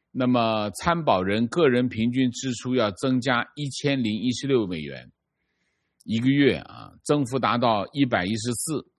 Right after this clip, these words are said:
百分之一百一十四。阿肯色州的保费标准涨幅最高，达到百分之六十啊。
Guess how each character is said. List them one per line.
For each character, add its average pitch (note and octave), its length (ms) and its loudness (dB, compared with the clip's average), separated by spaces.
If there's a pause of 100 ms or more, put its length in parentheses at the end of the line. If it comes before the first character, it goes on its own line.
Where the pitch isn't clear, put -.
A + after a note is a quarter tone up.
百 F2+ 120 -2
分 F#2 80 -4
之 A2 80 0
一 B2+ 80 4
百 A2 160 0
一 F2 100 -4
十 G#2+ 200 -6
四。 A#2+ 340 -6 (760)
阿 D#3 200 2
肯 B2 240 0
色 C3+ 260 4
州 C3+ 240 4
的 A#2+ 160 4
保 D#2+ 280 -2
费 C3 200 0
标 B2 280 4
准 E2 280 -8
涨 E2 260 -6
幅 G#2 140 -8
最 A2 200 0
高， G#2+ 260 0
达 F#2 220 -4
到 A2+ 120 0
百 F#2 140 -6
分 E2+ 100 -6
之 G2 60 -4
六 B2 220 2
十 - 380 -8
啊。 C2+ 200 -20